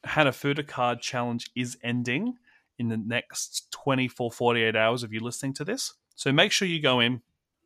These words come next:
It's a really cool little thing, and it celebrates the Nintendo history.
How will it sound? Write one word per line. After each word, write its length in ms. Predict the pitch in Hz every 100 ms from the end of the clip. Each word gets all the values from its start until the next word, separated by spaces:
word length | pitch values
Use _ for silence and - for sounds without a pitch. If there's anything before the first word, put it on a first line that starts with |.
| _ - -
It's 100 | 131
a 60 |
really 300 | 135 180 170
cool 280 | 151 139 123
little 220 | 113 110
thing, 220 | - 113
and 80 | 110
it 80 | 107
celebrates 480 | - 127 117 107 -
the 100 | 110
Nintendo 440 | 107 117 107 95
history. 500 | - 160 - 151 151